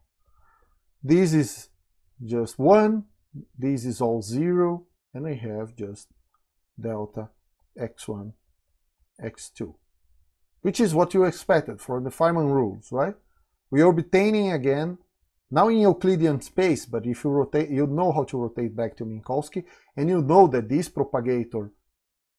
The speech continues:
in the Euclidean space, when rotated back to Minkowski, gives you the Feynman propagator in Fe-, in, in Minkowski space. We just did it.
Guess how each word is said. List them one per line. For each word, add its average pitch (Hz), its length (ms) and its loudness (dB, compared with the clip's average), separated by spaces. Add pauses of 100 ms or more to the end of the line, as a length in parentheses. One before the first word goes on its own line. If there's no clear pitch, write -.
(100)
in 131 280 -6
the 131 60 2
Euclidean 123 420 -4
space, - 320 -10
when 143 260 -2
rotated 165 720 0
back 120 240 0
to 127 80 -8
Minkowski, 135 640 -2 (340)
gives 151 400 0
you 143 240 2
the 139 500 4
Feynman 143 480 -2
propagator 113 880 -10
in 110 100 -12
Fe-, 113 320 -8
in, 113 280 -14
in 120 240 -8
Minkowski 110 360 -8
space. 98 340 -10
We 98 80 -14
just 101 300 -10
did 127 220 -6
it. - 140 -14